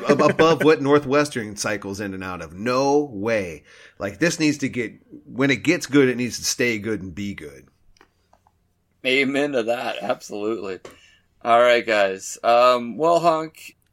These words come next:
Speaker 3: you know, another thing that we've been working on here on the Redcast is this, um, top five position rankings thing. You wanna talk about that a little bit?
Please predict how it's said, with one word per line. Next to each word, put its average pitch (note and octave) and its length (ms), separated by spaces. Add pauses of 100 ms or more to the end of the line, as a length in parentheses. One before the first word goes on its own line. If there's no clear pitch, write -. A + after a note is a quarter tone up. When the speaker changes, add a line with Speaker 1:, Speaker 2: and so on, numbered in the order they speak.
Speaker 3:
you C#3+ 120
know, C3 160
another E3 540
thing E3 320
that C3+ 140
we've C#3+ 160
been C3+ 140
working C3+ 320
on C3 280
here C3 180
on B2+ 60
the A#2+ 60
Redcast A#2+ 680
is G#2+ 280
this, G#2 280
um, F#2+ 800
top - 440
five B2 1040
position A#2 800
rankings G2 800
thing. F#2+ 280
You G#2 140
wanna A#2+ 120
talk C3+ 200
about B2+ 120
that C3+ 120
a C#3+ 40
little D3 140
bit? F3 180